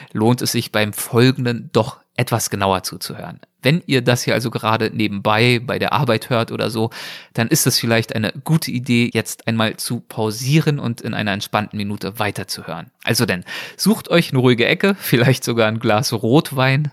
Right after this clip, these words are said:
genießt und denkt. Und, äh, nur, dass ihr nicht verwirrt seid, im Einstieg zum Vorwort bezieht sich Andreas gleich auf das Vorgängerbuch Gebrauchsanweisung für die Welt.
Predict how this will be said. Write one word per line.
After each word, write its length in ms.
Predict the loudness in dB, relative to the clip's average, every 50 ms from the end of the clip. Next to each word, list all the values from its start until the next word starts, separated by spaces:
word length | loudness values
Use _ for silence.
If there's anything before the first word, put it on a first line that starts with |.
| _ _ -12
genießt 640 | -10 -6 -4 -2 -2 -2 -2 -4 -6 -12 -14 -18 _ _ _
und 320 | -4 -4 -4 -4 -6 -12 -18 _ _ _ -4
denkt. 360 | -2 -2 -4 -6 -16 -20 -20 _ _ _ _ _ _ -2
Und, 220 | -2 -2 0 0
äh, 120 | 0 0 0 0 -4 -14 -10 -2 2
nur, 140 | 4 4
dass 160 | 4 4 4 4
ihr 60 | 2
nicht 140 | 0 0 0
verwirrt 320 | 0 2 2 2 2 2
seid, 260 | 2 2 2 0 -2 -6 -20 -20 -16 -10
im 120 | -6 -4 0
Einstieg 480 | 2 2 2 2 2 0 -2 -2 -2
zum 160 | -2 -2 -2 -2
Vorwort 440 | 0 2 2 2 2 0 -2 -2
bezieht 280 | -4 -8 -10 -10 -12 -12
sich 200 | -12 -8 -6 -6
Andreas 420 | -6 -4 -2 0 0 0 0 -2
gleich 400 | -4 -4 -2 -2 -2 -4 -6 -6 0
auf 260 | 0 0 0 0 -6 _ -10
das 160 | -8 -6 -6
Vorgängerbuch 880 | -6 -2 2 2 2 2 2 -2 -6 -6 -8 -8 -6 -6 -6 -6 -6 -10 -16 -20 -20 -20 _
Gebrauchsanweisung 880 | -12 -10 -8 -2 0 0 0 0 -2 -6 -6 -4 -2 -2 -2 -2 -4 -8
für 140 | -10 -10 -10
die 140 | -8 -6 -6
Welt. 300 | -6 -8 -10 -16 -20